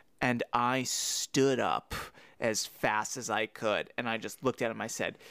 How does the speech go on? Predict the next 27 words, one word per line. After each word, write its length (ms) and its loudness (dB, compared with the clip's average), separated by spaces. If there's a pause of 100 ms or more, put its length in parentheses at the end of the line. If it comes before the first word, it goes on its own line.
(280)
"Dude, 360 8
Where's 280 8
My 220 0
Car? 560 2 (320)
is 200 4
a 100 6
great 560 2
film, 540 0
and 400 -4
you're 400 8
stupid 680 0
for 200 0
turning 400 0
it 140 -4
down." 460 -4 (600)
And 400 2
we 260 4
got 340 2
into 720 2 (440)
a 120 0
gigantic 1080 2
argument 580 2
over 240 4
Dude, 240 0
Where's 240 2
My 140 0
Car? 400 2